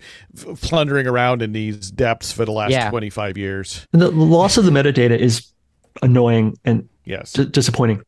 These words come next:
Speaker 3: but it, it can, w-, with, with the, the full text searching and Whisper A I and stuff, it,
Speaker 2: Sure.
Speaker 3: it,
Speaker 2: It
Speaker 3: it
Speaker 2: all
Speaker 3: can
Speaker 2: came
Speaker 3: kinda
Speaker 2: back.
Speaker 3: be rebuilt, you know,
Speaker 2: I'm
Speaker 3: it
Speaker 2: just mad that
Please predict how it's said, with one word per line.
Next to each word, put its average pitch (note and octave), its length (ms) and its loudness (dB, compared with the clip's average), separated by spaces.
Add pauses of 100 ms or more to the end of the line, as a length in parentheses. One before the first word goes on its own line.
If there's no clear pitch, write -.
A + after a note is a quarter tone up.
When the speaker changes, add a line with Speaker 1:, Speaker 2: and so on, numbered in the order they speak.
Speaker 3:
but - 400 0
it, - 380 -12
it G#3+ 160 2
can, A3+ 120 4
w-, E3 340 2
with, D#3+ 300 2
with D3+ 260 2
the, C#3+ 120 2
the C3+ 120 -2
full D#3 180 2
text D3+ 260 -2
searching C#3+ 520 2
and A#2 200 -2
Whisper B2+ 300 -2
A B2+ 160 2
I C3 240 0
and B2+ 160 -2
stuff, - 240 -2
it, E3+ 100 0
Speaker 2:
Sure. D3+ 240 -2
Speaker 3:
it, E3 100 -8
Speaker 2:
It C#3+ 100 -4
Speaker 3:
it - 40 4
Speaker 2:
all C3 80 0
Speaker 3:
can G#3 120 4
Speaker 2:
came - 80 -2
Speaker 3:
kinda D#4 180 4
Speaker 2:
back. - 20 4
Speaker 3:
be F3 120 4
rebuilt, A#2+ 580 0
you D3+ 100 4
know, C3+ 140 2
Speaker 2:
I'm D#3 100 0
Speaker 3:
it - 40 2
Speaker 2:
just C4 180 2
mad F3 260 2
that D3+ 240 -4